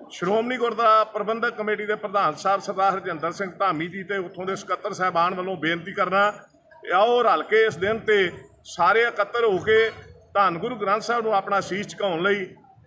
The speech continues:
ਆਪਾਂ ਵੱਧ ਤੋਂ ਵੱਧ ਯੋਗ ਪ੍ਰਬੰਧ ਵੀ ਕਰਨੇ ਨੇ ਔਰ ਸੰਗਤਾਂ ਦੀ ਆਮਦ ਲਈ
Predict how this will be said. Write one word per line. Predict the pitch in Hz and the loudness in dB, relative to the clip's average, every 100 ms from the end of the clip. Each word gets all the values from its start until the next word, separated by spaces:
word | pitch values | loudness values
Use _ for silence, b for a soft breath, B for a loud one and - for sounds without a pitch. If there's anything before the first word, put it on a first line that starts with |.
| - | -2
ਆਪਾਂ | 180 185 202 | -2 2 0
ਵੱਧ | 180 190 | 2 0
ਤੋਂ | 220 | 0
ਵੱਧ | 202 196 196 | 0 0 -2
ਯੋਗ | 151 180 190 | -2 -2 -2
ਪ੍ਰਬੰਧ | 190 170 202 | -4 -2 -2
ਵੀ | 190 | -2
ਕਰਨੇ | 165 185 196 220 | -4 -4 -2 0
ਨੇ | 233 233 - - - - | 0 -4 -6 -14 -12 -2
ਔਰ | 202 226 226 214 - | 2 2 2 -2 -6
ਸੰਗਤਾਂ | - 190 208 233 233 | -4 -4 -2 0 0
ਦੀ | 233 - | -2 -2
ਆਮਦ | 185 208 233 | 2 2 2
ਲਈ | 226 220 202 | 2 2 0